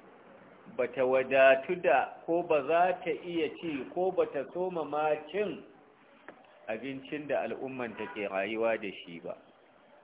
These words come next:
In ta yi maka boli, sai ka wanke. Haka shari'a ta ce.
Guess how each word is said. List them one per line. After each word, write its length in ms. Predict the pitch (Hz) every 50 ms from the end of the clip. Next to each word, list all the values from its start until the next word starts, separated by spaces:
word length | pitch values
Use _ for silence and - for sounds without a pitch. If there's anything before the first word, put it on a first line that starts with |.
| - _ _ -
In 160 | 117 113 107 107
ta 160 | 123 117 113
yi 140 | 113 113 110
maka 340 | 110 117 113 - - - - 95 - -
boli, 540 | 123 143 160 151 143 139 143 143 143 - - - - - - - - - - - - - - -
sai 300 | - 104 104 98 98 98 - -
ka 240 | 101 98 95 95
wanke. 480 | 95 95 95 92 92 90 - - - - - - - - - - - - - - - - - - - - - - - - - -
Haka 200 | - - - 113 101 -
shari'a 500 | - 104 98 127 147 147 - - 110 101
ta 160 | 95 - - 90
ce. 220 | - - - -